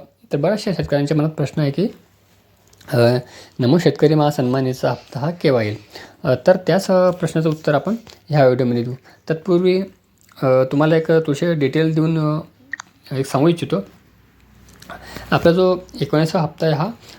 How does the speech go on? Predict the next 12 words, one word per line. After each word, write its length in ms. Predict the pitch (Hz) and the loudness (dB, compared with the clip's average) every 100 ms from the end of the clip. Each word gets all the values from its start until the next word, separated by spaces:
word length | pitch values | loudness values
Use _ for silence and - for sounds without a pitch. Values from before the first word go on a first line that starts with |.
| _ | _
अ, 260 | 151 131 135 | 0 2 2
साहजिकच 500 | 147 135 160 160 160 | 2 0 2 0 0
चोवीस 200 | 131 156 | -2 -2
फेब्रुवारीला 420 | - 135 135 143 | -2 -4 -2 -4
हा 100 | 160 294 _ - | -6 -10 _ -4
जमा 200 | 143 139 | 2 2
होणार 240 | 139 127 123 | 2 0 -4
आहे. 100 | 120 - - - _ - | -8 -12 -20 -20 _ -10
अ, 40 | |
पण, 220 | 151 175 | 0 2
अ, 80 | 180 175 - 175 | 2 -2 -4 0
म्हणजे 360 | 143 156 180 | 2 2 -2